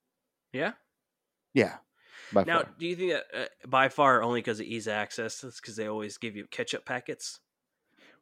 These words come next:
Speaker 2: Well, yeah, because, yeah, you get fries. I mean, r-, uh, ketchup is easily the number one chosen condiment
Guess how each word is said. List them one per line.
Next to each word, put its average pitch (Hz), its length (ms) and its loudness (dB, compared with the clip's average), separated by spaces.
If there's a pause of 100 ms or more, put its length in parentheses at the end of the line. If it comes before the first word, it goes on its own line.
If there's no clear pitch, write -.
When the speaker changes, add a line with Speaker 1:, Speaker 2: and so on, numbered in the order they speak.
(280)
Speaker 2:
Well, 151 140 10
yeah, 123 220 10
because, 110 580 6 (240)
yeah, 110 280 6
you 101 280 -2
get 104 220 6
fries. 98 600 8
I 98 60 2
mean, 92 540 0
r-, - 80 -2
uh, - 40 -4 (220)
ketchup 110 400 4
is 95 300 4 (640)
easily 104 420 8
the 110 200 6
number 110 340 10
one 98 380 6 (200)
chosen 90 880 6 (400)
condiment 92 600 6